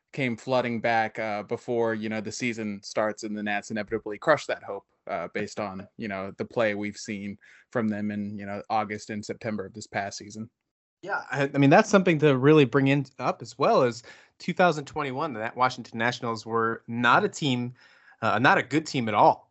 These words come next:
Speaker 2: Sixty-five and ninety-seven, fifth place. Now, let's be honest, this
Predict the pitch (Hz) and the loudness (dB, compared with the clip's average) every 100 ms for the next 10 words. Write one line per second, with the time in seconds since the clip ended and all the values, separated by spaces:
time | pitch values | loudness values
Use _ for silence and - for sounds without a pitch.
0 | - 101 156 147 147 135 135 135 110 120 | -18 -8 -8 -6 -2 2 2 2 -4 -4
1 | 127 - 101 113 131 139 - 123 127 131 | -6 -8 -8 -8 -10 -10 -6 -4 -4 0
2 | 127 135 - - 156 147 147 139 151 127 | 2 0 -4 0 0 2 4 6 6 4
3 | - 139 | 2 0